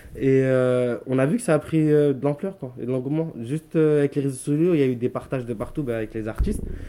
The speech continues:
Et, euh, bah, Nader Gadri, qui est un joueur professionnel, qui a passé, bah, du Riyad Mahrez à du, euh, et il y a, il y avait du, euh, Vieira, il y avait vraiment du tout, du, et tout, tout, tout, pratiquement énormément de joueurs professionnels, quoi, des, des stars mondiales,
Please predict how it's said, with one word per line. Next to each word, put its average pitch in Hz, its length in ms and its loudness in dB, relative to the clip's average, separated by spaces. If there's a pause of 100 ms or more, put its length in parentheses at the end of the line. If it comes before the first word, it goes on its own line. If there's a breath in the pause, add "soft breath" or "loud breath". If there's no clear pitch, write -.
(220 loud breath)
Et, 139 200 6
euh, 135 160 6
bah, 123 160 2
Nader 131 280 0
Gadri, 139 220 -2
qui 143 100 -2
est - 20 2
un 127 60 2
joueur 120 120 -4
professionnel, 139 400 -6
qui 135 100 -8
a 110 80 -4
passé, 110 280 -8
bah, 98 280 -8
du 98 140 -14
Riyad 98 280 -10
Mahrez 101 580 -6
à 95 100 -14
du, 92 360 -14
euh, 95 180 -12 (500 loud breath)
et 107 60 -10
il 101 160 -8
y - 20 -8
a, 98 140 -10 (240)
il - 60 -6
y - 20 -6
avait 101 180 -8
du, 98 420 -12
euh, 98 360 -10
Vieira, 104 400 -12
il 110 40 -8
y - 20 -8
avait 107 180 -10
vraiment 127 320 -8
du 127 160 -12
tout, 160 240 -8
du, 123 440 -6 (600 loud breath)
et 113 80 -10
tout, 127 280 -8 (220)
tout, 165 140 -4
tout, 139 240 -12
pratiquement 143 300 -2
énormément 160 380 4
de 147 60 2
joueurs 147 180 2
professionnels, 180 500 0
quoi, 147 100 2
des, 127 140 2
des 127 120 2
stars 127 260 -2
mondiales, 165 360 2